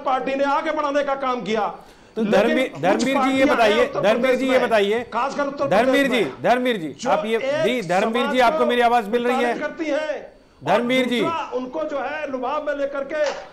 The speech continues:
Speaker 1: धोखे से वोट लेता है।
Speaker 2: धर्मवीर जी, एक
Speaker 1: जी।
Speaker 2: ची-, एक चीज़ मुझे ये बताइए, सवाल का जवाब दीजिए कि आज आपको समाजवादी पार्टी में खराबी लग रही है, लेकिन आपने उनके साथ गठबंधन किया था,
Speaker 1: बताइए।
Speaker 2: तो उस वक्त क्या आपको ये खराबी नजर नहीं आई थी?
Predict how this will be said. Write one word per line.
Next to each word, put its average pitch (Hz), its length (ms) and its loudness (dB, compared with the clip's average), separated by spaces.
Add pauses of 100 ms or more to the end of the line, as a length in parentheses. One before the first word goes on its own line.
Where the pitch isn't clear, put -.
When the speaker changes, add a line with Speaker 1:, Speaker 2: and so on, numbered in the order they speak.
(400)
Speaker 1:
धोखे 311 340 -4
से 302 100 -4
वोट 285 260 -4
लेता 262 220 -4
है। 156 340 -8
Speaker 2:
धर्मवीर 226 360 2
जी, 247 180 -2
एक 247 100 2
Speaker 1:
जी। 269 80 -2
Speaker 2:
ची-, - 400 -12
एक 208 180 -4
चीज़ 247 160 -8
मुझे 196 380 -4
ये 214 80 2
बताइए, 185 460 -2 (680)
सवाल 160 220 -2
का 175 100 -6
जवाब 165 300 0
दीजिए 143 280 -8 (1600)
कि 226 60 -4
आज 214 320 2
आपको 226 360 2
समाजवादी 196 420 -4
पार्टी 185 320 -2
में 214 140 -4
खराबी 151 320 -2
लग 151 140 -4
रही 143 180 -6
है, 143 140 -8 (360)
लेकिन 196 280 -6
आपने 214 260 -2
उनके 220 200 -8
साथ 233 180 -2
गठबंधन 156 500 -4
किया 156 200 -2
था, 151 40 -2
Speaker 1:
बताइए। 156 240 -6 (240)
Speaker 2:
तो 233 80 0
उस 226 300 -8
वक्त 233 280 -4
क्या 240 200 0
आपको 233 480 2 (100)
ये 196 180 -2
खराबी 180 400 -2
नजर 202 240 -2
नहीं 233 200 -4
आई 170 140 -4
थी? 117 200 -14